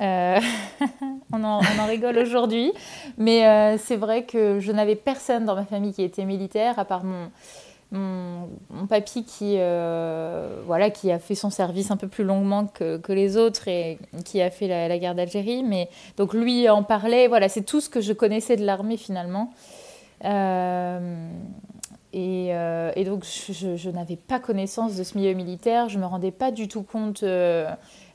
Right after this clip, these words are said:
euh, des, des contraintes qu'il pouvait y avoir à ce moment-là. En même temps, moi j'étais étudiante. Euh,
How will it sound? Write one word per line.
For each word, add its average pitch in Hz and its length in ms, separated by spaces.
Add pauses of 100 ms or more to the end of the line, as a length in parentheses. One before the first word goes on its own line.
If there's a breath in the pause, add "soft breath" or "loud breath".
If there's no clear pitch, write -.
euh, 180 220
des, 175 160
des 175 120
contraintes 240 540
qu'il 214 120
pouvait 196 200
y 190 80
avoir 190 280
à 180 80
ce - 160
moment-là. 190 460 (920)
En 196 80
même 196 180
temps, 226 260
moi 208 120
j'étais 190 320
étudiante. 226 800
Euh, 180 200